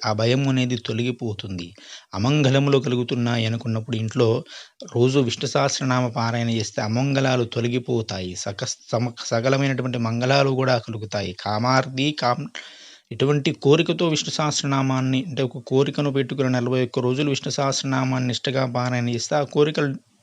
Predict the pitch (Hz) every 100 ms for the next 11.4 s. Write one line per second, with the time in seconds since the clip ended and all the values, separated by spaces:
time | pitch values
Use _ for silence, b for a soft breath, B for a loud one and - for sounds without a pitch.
0 | _ - 131 131 127 120 113 117 123 113
1 | - 156 170 165 - 156 147 143 131 143
2 | 147 147 - 135 135 135 B B B B
3 | B 117 117 143 117 113 - _ _ _
4 | - - 101 120 131 131 120 113 110 107
5 | 107 98 98 - 104 104 117 98 101 90
6 | 101 - - 95 90 95 90 87 _ B
7 | B B B B 117 127 143 131 - 113
8 | 123 143 135 131 120 117 104 104 117 117
9 | 107 107 - - 104 117 107 107 - 113
10 | 104 117 107 - 110 101 98 120 120 120
11 | 110 107 123 101